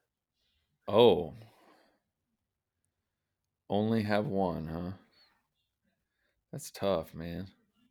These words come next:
You know, I don't know. I'd probably take, like,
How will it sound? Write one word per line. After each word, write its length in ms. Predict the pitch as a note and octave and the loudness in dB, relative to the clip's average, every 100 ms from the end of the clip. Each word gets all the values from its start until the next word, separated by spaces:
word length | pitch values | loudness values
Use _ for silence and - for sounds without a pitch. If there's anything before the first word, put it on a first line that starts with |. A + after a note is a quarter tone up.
| _ _ _ | _ _ _
You 180 | A#2 A#2+ | -2 2
know, 300 | B2+ B2 - - _ _ _ - | 2 2 0 -10 _ _ _ -14
I 140 | - A#2 | -12 -8
don't 100 | A2+ | -4
know. 140 | A2 - | -4 -6
I'd 180 | G2+ | -8
probably 240 | C3+ C#3 C#3+ | -2 0 0
take, 300 | B2 A2 - | 0 -2 0
like, 300 | E2+ E2 | -2 -2